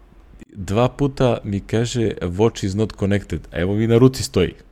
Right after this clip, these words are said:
uredno priča sa telefonom. <laughs> Kaže, „Ne radi.” Onda restart to Xcode, sve živo. Startujem opet, kaže, a, „Your, your, a, phone, ono, Anduril,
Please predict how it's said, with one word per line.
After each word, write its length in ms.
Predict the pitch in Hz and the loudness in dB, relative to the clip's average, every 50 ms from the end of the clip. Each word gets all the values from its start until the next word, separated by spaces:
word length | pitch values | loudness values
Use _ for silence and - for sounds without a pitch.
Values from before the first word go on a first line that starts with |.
| - - - | -18 -4 0
uredno 340 | 104 117 131 131 135 131 | 4 4 6 6 6 4
priča 320 | 131 - 143 143 135 - 131 | 4 4 2 2 2 0 -2
sa 180 | - - 139 | 0 0 0
telefonom. 540 | 123 - 135 123 123 117 120 143 127 113 107 98 110 - - 127 123 - - - - - - | 4 6 6 6 6 6 4 6 6 6 6 4 2 -2 -2 -4 -4 -4 -8 -16 -20 -20 -18
<laughs> 480 | - 269 - - - 196 135 - - | -16 -14 -12 -10 -8 -8 -8 -6 -4
Kaže, 420 | - - 160 143 - - 123 117 - | 0 2 2 2 2 2 0 0 -2
„Ne 280 | - 104 110 113 110 | -2 -2 0 0 2
radi.” 240 | 104 104 98 80 - - - - - - - - - - - - - - | 2 0 0 -2 -4 -10 -14 -18 -20 -20 -18 -18 -20 -20 -20 -20 -12 -4
Onda 340 | - 101 120 131 131 131 123 | 0 0 2 4 6 6 6
restart 320 | 123 123 120 - 127 110 - | 6 4 4 2 0 0 2
to 120 | - 107 | 0 0
Xcode, 340 | 107 - - - - 101 101 | 0 -2 -2 -2 0 0 0
sve 220 | - - 104 101 92 | 0 2 2 2 2
živo. 360 | 85 92 95 92 85 - - | 2 2 0 0 0 -2 -4
Startujem 540 | - - - 120 131 131 - - 120 107 110 | -6 0 2 2 2 2 2 0 0 2 2
opet, 400 | 117 113 - - 110 98 - - | 0 0 0 -2 -4 -4 -6 -8
kaže, 420 | - - 110 101 107 107 95 87 - - - - - _ - - | -4 -4 -2 0 0 0 0 -2 -4 -10 -20 -20 -20 _ -16 -10
a, 360 | - 90 98 92 92 95 - - - _ _ _ _ - | -6 -4 -2 -2 -2 -2 -4 -8 -12 _ _ _ _ -8
„Your, 360 | 92 87 92 123 131 127 - | -6 -2 0 0 0 0 -2
your, 320 | - 92 95 113 123 120 107 - - - | -4 -4 -2 -2 -2 -2 -4 -6 -10 -8
a, 160 | - 98 95 90 | -6 -6 -6 -6
phone, 440 | - - - 127 131 120 98 90 95 | -8 -8 -4 -2 0 0 0 0 0
ono, 140 | 92 87 | 0 0
Anduril, 440 | 85 101 113 113 120 113 113 107 98 | 0 0 0 0 0 2 2 2 0